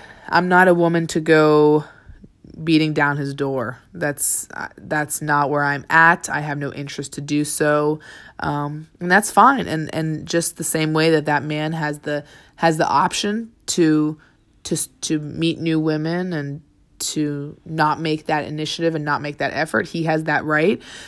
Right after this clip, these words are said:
the same way that I have the right to not respond to that type of behavior.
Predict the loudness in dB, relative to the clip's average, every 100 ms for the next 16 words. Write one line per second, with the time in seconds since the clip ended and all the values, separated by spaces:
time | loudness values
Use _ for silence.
0 | -6 -4 2 2 4 4 4 4 2 2
1 | 2 2 2 0 0 -4 -2 -2 -4 -6
2 | -4 -4 -4 -2 -2 -2 -6 -6 -8 -4
3 | 0 0 -2 -12